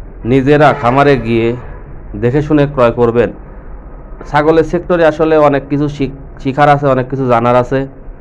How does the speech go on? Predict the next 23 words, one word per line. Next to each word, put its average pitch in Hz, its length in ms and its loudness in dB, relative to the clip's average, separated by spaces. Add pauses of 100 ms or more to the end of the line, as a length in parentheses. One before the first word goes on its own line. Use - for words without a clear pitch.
(760)
সব 151 180 -2
কিছু 180 200 0
জেনে 143 260 4
বুঝে 135 320 2 (600)
তারপরে 127 360 2
ছাগলের 120 440 2
সেক্টরে 120 340 -2
আসবেন। 107 440 0 (720)
হুট 156 220 4
করে 165 220 6 (1300)
চিন্তাভাবনা 151 500 4
না 135 200 4
করে, 120 380 2 (480)
কারোর 139 160 4
সাথে 147 180 -2
পরামর্শ 139 380 2
না 131 160 2
করে 123 260 2
ছাগলের 127 380 2
সেক্টরে 123 340 -2
আসবেন 117 300 2
না, 127 140 0
কারণ 117 360 2